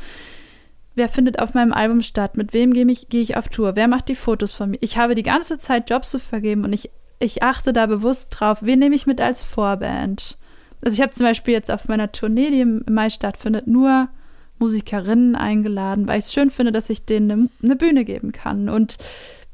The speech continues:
dass ich das mit denen teilen kann. Und es, es soll nicht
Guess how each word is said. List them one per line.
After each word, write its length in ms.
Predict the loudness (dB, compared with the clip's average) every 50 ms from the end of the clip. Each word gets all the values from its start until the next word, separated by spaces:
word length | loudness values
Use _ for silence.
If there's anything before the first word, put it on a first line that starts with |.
| -20 -20 -20 -20 -20 -20 -20 -20 -20 -14
dass 300 | -4 0 2 2 2 0
ich 120 | -4 -4 -4
das 180 | -6 -2 0
mit 160 | 0 -2 0 0
denen 300 | 0 2 2 2 0 0
teilen 360 | 0 2 4 4 6 4 4
kann. 180 | 4 2 2 2
Und 100 | 2 0
es, 220 | 0 -2 -4 -12 -16 _ _ _ -6
es 340 | -6 -6 -4 -6 -8 -2
soll 260 | 0 2 2 4 4 4
nicht 400 | 4 4 2 0 -4 -14 -16 -18